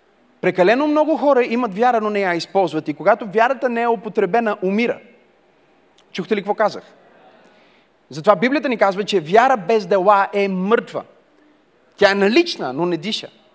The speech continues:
Налична е, но не шава. Налична е, но няма никакъв ефект. Ако вземем един прясно умрял човек и го сложим на сцената, знам, че много смъртни неща почвах да говоря в тази служба, но всичко окей. Силен старт.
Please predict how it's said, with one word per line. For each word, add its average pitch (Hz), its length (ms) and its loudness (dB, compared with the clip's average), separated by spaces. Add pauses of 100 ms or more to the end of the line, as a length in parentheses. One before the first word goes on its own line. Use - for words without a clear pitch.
(560)
Налична 196 480 -4
е, 175 60 -2
но 196 100 -2
не 196 100 -2
шава. 190 380 -2
Налична 202 500 -4
е, 202 100 -2
но 190 160 -6
няма 196 260 -2
никакъв 226 440 -6
ефект. - 640 -12 (920)
Ако - 100 -16
вземем 202 260 -2
един 208 260 -4
прясно 202 460 -2
умрял 175 260 0
човек 156 420 -8
и 151 60 -10
го 135 100 -10
сложим 165 320 -6
на 135 80 -8
сцената, 151 360 -8
знам, 226 200 -4
че - 100 -8
много 190 200 -4
смъртни 185 360 -8
неща 151 260 -2
почвах 156 260 -6
да 139 60 -18
говоря 143 220 -8
в - 40 -14
тази 135 180 -4
служба, 170 220 -6
но 131 60 -8
всичко 208 260 -10
окей. - 160 -8 (1800)
Силен 151 320 -6
старт. - 360 -14